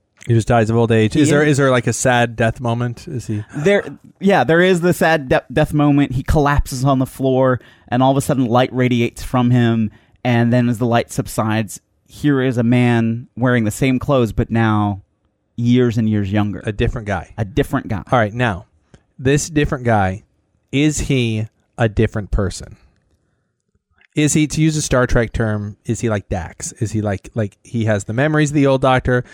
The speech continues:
Speaker 1: but he's a di-, is there a, a guy to miss? Like,
Speaker 2: Yes.
Speaker 1: the
Speaker 2: That's, that's a, that's a brilliant analogy. Yes.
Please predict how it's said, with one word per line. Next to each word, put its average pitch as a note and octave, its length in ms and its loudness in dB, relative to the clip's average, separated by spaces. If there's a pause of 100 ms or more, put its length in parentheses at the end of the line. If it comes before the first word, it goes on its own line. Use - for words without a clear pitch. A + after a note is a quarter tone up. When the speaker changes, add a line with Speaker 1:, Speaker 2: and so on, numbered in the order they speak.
(160)
Speaker 1:
but B2 100 -4
he's B2 160 -4
a A#2 80 2
di-, B2+ 180 2
is D3+ 200 2
there D#3 240 4
a, B2 40 -4 (100)
a C3+ 60 2
guy B2 260 2
to A2+ 100 0
miss? - 520 -6 (560)
Like, B2+ 160 2
Speaker 2:
Yes. C#3 540 0
Speaker 1:
the B2 120 -2
Speaker 2:
That's, F#3 240 2
that's G3+ 200 0
a, D3 200 0
that's C#3+ 260 -4
a C#3 40 2
brilliant C3+ 440 2
analogy. G2+ 380 0
Yes. A2+ 380 -2